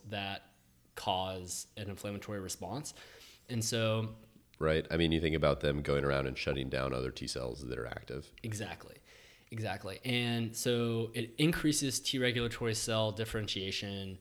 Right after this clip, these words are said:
Speaker 1: and directly inhibits, um,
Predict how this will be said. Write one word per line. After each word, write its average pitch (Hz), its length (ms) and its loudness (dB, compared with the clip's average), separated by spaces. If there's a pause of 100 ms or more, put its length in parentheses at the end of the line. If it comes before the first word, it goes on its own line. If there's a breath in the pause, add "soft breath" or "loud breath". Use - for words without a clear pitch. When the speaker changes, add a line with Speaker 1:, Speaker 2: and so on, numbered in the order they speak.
(420 loud breath)
Speaker 1:
and 107 600 -2 (140)
directly 131 960 2 (560)
inhibits, 113 840 -2 (400 soft breath)
um, 95 580 -6